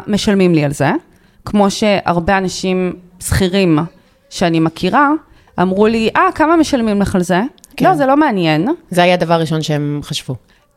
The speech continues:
Speaker 1: אז זה לא מעניין אותי, כי זה לא התדר שלי.
Speaker 2: מהמם.
Speaker 1: אני שאלתי את עצמי, "איך זה עוזר לי להיות יותר ממה שאני?"
Speaker 2: כן.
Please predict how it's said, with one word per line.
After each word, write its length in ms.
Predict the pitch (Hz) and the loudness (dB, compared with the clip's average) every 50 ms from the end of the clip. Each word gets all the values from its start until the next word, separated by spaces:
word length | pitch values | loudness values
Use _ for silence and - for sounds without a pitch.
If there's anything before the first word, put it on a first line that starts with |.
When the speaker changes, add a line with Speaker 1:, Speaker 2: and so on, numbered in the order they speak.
| - | -4
Speaker 1:
אז 100 | - 269 | -4 -2
זה 80 | 254 294 | 0 2
לא 100 | 302 320 | 2 2
מעניין 300 | 330 330 302 294 311 330 | 2 2 2 2 2 0
אותי, 160 | 330 311 294 | 0 -2 -2
כי 100 | - 233 | -4 -2
זה 100 | 202 220 | 0 2
לא 140 | 220 226 226 | 2 4 2
התדר 380 | 233 233 - 247 240 208 202 196 | 2 2 0 0 0 2 0 -2
שלי. 400 | - - 160 156 156 175 233 339 - - | -2 -2 0 0 0 0 -2 -2 -6 -6
Speaker 2:
מהמם. 280 | 156 147 131 139 151 160 180 - _ _ _ - | -10 -8 -8 -8 -8 -10 -12 -16 _ _ _ -2
Speaker 1:
אני 200 | 196 208 254 415 | 0 2 2 0
שאלתי 340 | 403 - - 285 208 208 226 | 0 2 2 2 2 0 -2
את 80 | 214 - | -4 -6
עצמי, 500 | 214 214 - - 214 220 247 294 330 - - - - | -6 -6 -4 -2 0 2 2 2 0 -2 -6 -4 -2
"איך 200 | 269 285 - 302 | -2 -2 -2 -2
זה 120 | 294 339 | 0 2
עוזר 340 | 311 262 220 190 233 240 262 | 2 2 2 2 0 0 2
לי 120 | 285 302 | 2 2
להיות 280 | 262 214 196 220 - - | 2 2 2 0 0 -2
יותר 220 | 190 - 190 185 190 | -4 -2 0 2 2
ממה 260 | 180 170 160 160 160 | 2 2 2 0 0
שאני?" 380 | - - 147 147 139 131 - 165 156 - _ | -2 -2 -4 -2 -2 -2 -2 -4 -6 -8 _
Speaker 2:
כן. 240 | - - 151 139 131 | -4 -2 -2 -2 -2